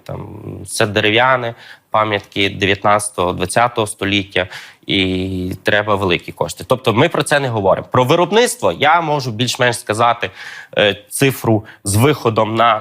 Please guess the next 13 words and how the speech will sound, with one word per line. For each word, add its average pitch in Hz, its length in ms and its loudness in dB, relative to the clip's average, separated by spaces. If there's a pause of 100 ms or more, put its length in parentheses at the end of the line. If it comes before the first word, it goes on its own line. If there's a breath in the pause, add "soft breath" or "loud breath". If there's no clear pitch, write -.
два 123 180 2
рази 113 300 2
більше 110 380 -2
виробництва, 135 580 2
в 120 40 -2
два 120 140 2
рази 120 240 2
більше, 110 460 -2
але 107 180 0
використанням 104 680 -2
газу 131 420 0 (920)
як, 110 260 0
е, 98 460 2